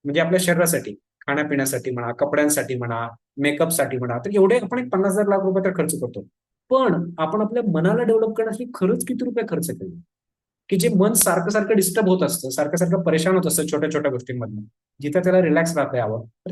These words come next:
तिथं किती रुपये खर्च केले, तर ते पण करणं गरजेचं आहे. येस, तर त्यासाठी इथं हा पाच हजार नऊशे नव्याण्णव रुपयामध्ये फक्त हा कोर्स असेल. आणि तुम्ही इथं आलेला आहात, स्मिता मॅडमनं मला इथं इन्व्हाइट केलं होतं, तर त्यासाठी तुम्हाला, त्यासाठी पण मी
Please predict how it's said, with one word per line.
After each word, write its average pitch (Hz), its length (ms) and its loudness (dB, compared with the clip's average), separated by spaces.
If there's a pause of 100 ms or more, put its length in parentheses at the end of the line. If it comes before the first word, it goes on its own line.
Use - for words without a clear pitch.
तिथं 202 180 0
किती 269 180 0
रुपये 214 240 2
खर्च 170 180 0
केले, - 220 -10 (100)
तर - 360 -8 (140)
ते 208 60 6
पण 208 200 0
करणं 156 300 2
गरजेचं 110 340 -6
आहे. 87 100 -14 (380)
येस, - 280 -6 (320)
तर 208 60 -2
त्यासाठी 202 480 2
इथं 175 260 -2
हा 180 140 0
पाच 170 220 2
हजार 170 160 2
नऊशे 156 280 2
नव्याण्णव 151 320 2
रुपयामध्ये 147 400 0
फक्त - 200 -4
हा 139 80 -2
कोर्स 143 300 -2
असेल. 170 280 -2 (300)
आणि 202 200 2 (380)
तुम्ही 185 180 6
इथं 185 140 2
आलेला 165 300 2
आहात, 165 100 0
स्मिता 147 340 0
मॅडमनं 147 680 2 (360)
मला 139 160 2
इथं 147 180 0
इन्व्हाइट 143 380 -2
केलं 127 140 2
होतं, 120 220 -2
तर 185 80 0
त्यासाठी 185 340 2
तुम्हाला, 170 360 2
त्यासाठी 160 380 0
पण 180 120 2
मी 190 180 2